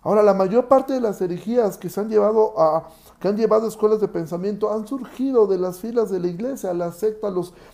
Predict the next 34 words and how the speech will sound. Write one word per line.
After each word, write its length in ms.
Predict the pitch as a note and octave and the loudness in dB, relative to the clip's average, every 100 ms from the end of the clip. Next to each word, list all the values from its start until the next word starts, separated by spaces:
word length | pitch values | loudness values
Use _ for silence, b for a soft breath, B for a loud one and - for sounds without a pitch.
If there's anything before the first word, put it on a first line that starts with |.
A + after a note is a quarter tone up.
| B | B
movimientos 640 | - F#3 F#3+ G3 G#3+ A#3+ G#3 | -2 0 0 -4 -4 -6 -2
heréticos 580 | F#3 G#3 G#3+ F#3 F#3 E3 | 2 0 0 -6 -6 -4
más 320 | F#3 A#3 A#3 | -2 -2 -2
fuertes 320 | G#3 G3+ G#3+ | -2 0 0
han 100 | A3 | -2
surgido 680 | C4 A3+ - A3+ A3 G3+ B B B B - | -4 -8 -8 2 2 2 B B B B -8
de, 520 | D3+ G3+ G#3 A3+ - - _ _ _ | 6 8 8 0 -10 -20 _ _ _
del 380 | F3+ D#3 F#3+ F3 | -4 6 6 6
dentro 360 | F#3 B3 C#4 A#3 | 2 2 -2 -2
de 120 | G3+ | -2
la 80 | F3 | -2
iglesia, 500 | E3 F3+ F3+ G3 G3 | 0 -2 -2 -6 0
por 160 | G3+ | 2
lo 120 | F#3+ F#3 | 2 0
que 100 | F#3 | -4
Juan 240 | G#3 A3+ | -4 -4
ha 40 | |
dicho, 500 | A3 A#3 A#3 F3 E3 - _ _ _ _ _ _ - | -4 -6 -8 -10 -10 -14 _ _ _ _ _ _ -8
no 320 | D3+ F3 B3 | -2 0 2
eran 240 | C4 B3 | 0 -2
de 100 | G3+ | -4
nosotros. 800 | G3 G3+ - A#3 A3+ C#3 A#2+ - _ _ _ _ _ _ _ - | -4 -8 -8 -10 -10 -16 -18 -20 _ _ _ _ _ _ _ -12
Juan 220 | - A3 | -8 -6
no 80 | A#3 | -6
está 160 | A#3 | -6
diciendo 360 | A3+ G3 A3 A3 | -6 -6 -6 -6
que 80 | F3 | -6
la 120 | D3+ | -6
salvación 340 | D#3+ D#3+ F#3 | -8 -8 -8
se 80 | F3 | -8
pierde, 300 | F3+ F#3+ D#3 | -4 -6 -6
Juan 160 | D3 F3+ | -10 -6
está 160 | F#3+ | -6
diciendo, 420 | G3 F#3+ F3+ E3+ | -4 -4 -4 -6